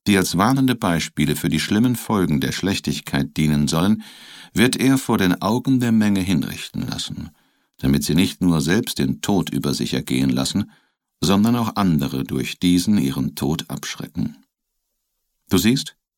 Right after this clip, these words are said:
in welchem Maße derjenige, der dies alles zu erwägen und abzuschätzen hat, von jeder leidenschaftlichen Erregung frei sein muss, wenn ihm eine,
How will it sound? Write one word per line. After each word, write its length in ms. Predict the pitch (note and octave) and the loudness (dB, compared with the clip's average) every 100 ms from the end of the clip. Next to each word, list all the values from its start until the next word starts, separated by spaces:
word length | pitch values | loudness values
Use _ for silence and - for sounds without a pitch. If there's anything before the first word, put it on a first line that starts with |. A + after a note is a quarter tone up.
| _ - - - | _ -16 -14 0
in 160 | G#2+ G#2 | 2 4
welchem 360 | C3 - C3+ | 2 0 0
Maße 480 | B2+ G2+ D2+ - - - - | 0 0 -2 -4 -6 -4 2
derjenige, 960 | F2 D#2+ D2+ E2 F2 E2+ G2 A#2 A#2 - | 4 4 2 2 2 0 -4 -4 -6 -6
der 80 | A#2 | -2
dies 280 | F2+ - - | 0 -2 -2
alles 300 | G#2 C3 - | -2 -2 -6
zu 200 | - - | -6 -6
erwägen 600 | A2+ G#2 F2 C2+ - G1+ | -4 -2 -2 -2 -4 -6
und 180 | A1+ - | -6 -4
abzuschätzen 720 | F#2 - - - C#2 - C#2 | -6 -6 -8 -6 -6 -4 -2
hat, 180 | F2 - _ _ _ _ _ - | -2 -4 _ _ _ _ _ -2
von 180 | - F2+ | 2 4
jeder 240 | C3+ D3 | 4 4
leidenschaftlichen 840 | A2 F#2+ F2 - D#2+ - E2 F2 - | 2 0 0 -2 -4 -4 -2 -2 -2
Erregung 520 | D2+ E2 E2+ F#2 G#2+ | -2 0 0 0 -2
frei 380 | - G2 E2 C2 | -4 -4 -2 -2
sein 300 | B1 G#1 G1+ | -4 -6 -6
muss, 420 | A#1 G#1+ - - - _ _ - | -6 -8 -10 -14 -18 _ _ -2
wenn 160 | C#2+ | -2
ihm 300 | - B1+ - - | 0 -2 -6 -4
eine, 420 | D2 C2+ D2+ | -2 0 -2